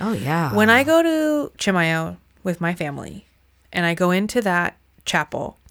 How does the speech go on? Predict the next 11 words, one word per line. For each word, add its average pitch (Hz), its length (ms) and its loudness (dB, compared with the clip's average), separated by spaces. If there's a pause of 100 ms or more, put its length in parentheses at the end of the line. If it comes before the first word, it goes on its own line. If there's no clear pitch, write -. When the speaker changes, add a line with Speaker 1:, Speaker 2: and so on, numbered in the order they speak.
(120)
Speaker 2:
there's 185 180 4
two - 160 -4
churches. 160 320 -4
There's 160 220 -6
the 160 40 -8
new 165 120 -4
church 220 280 -4
and 185 240 -4
the 170 140 -2
old 160 220 -4 (340)
santuario. 156 640 -6